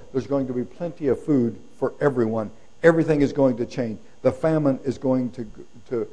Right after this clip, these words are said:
to be over. Today things are expensive. Tomorrow things are gonna be cheap.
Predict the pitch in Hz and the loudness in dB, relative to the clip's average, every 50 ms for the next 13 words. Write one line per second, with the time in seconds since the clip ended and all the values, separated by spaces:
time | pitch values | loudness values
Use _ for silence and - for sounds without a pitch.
0 | - - - - 135 131 117 127 127 - - 139 135 127 101 98 95 - - - | -10 -18 -8 -2 -2 -2 0 -2 -4 -2 0 2 2 2 2 -2 -8 -12 -12 -16
1 | - - - 135 120 123 139 139 135 - 151 143 135 113 120 127 107 - - 156 | -12 -4 -2 0 4 6 8 6 6 6 2 2 2 2 0 -2 -2 -2 -2 0
2 | 170 185 - 226 226 - - - - - - - 131 131 131 143 156 160 151 - | 0 0 0 -2 -2 -4 -4 -10 -18 -16 -8 -4 -2 2 4 6 6 6 6 4
3 | - - 143 139 131 113 117 127 135 131 123 113 120 113 101 - - - 120 101 | 2 0 0 0 -2 -2 -2 0 2 2 2 2 0 0 -2 -4 -6 -6 -6 -6
4 | 85 | -6